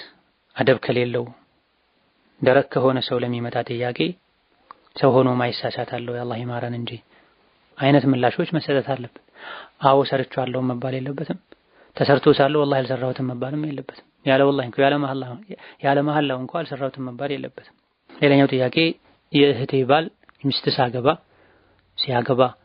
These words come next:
ለማለት ይመስላል። ሚስት ሲያገባ «ሚስት አለህ ወይ?» ብለው ሲጠይቁት «የለኝም፣ ፈትቻለሁ፣ ፈትቻታለሁ» ይላል። ባጃጅ ሊሸጥ ሲል «ሚስት ካለህ ሚስትህን ይዘህ ቅረብ» ሲሉት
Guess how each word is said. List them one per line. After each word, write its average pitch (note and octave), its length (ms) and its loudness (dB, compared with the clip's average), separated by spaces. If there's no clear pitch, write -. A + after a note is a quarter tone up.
ለማለት C3 480 0
ይመስላል። C#3 460 -6
ሚስት - 220 2
ሲያገባ C3 460 2
«ሚስት C#3+ 280 -2
አለህ C3+ 400 2
ወይ?» C3 180 0
ብለው C3+ 220 6
ሲጠይቁት B2+ 580 -2
«የለኝም፣ C3+ 480 2
ፈትቻለሁ፣ B2+ 640 -2
ፈትቻታለሁ» C3 720 -2
ይላል። B2+ 300 -4
ባጃጅ C3+ 400 0
ሊሸጥ B2+ 480 -2
ሲል B2+ 240 -4
«ሚስት - 240 2
ካለህ C#3 440 2
ሚስትህን C3+ 440 -4
ይዘህ C3 260 -4
ቅረብ» C3 320 -4
ሲሉት D#3+ 380 -8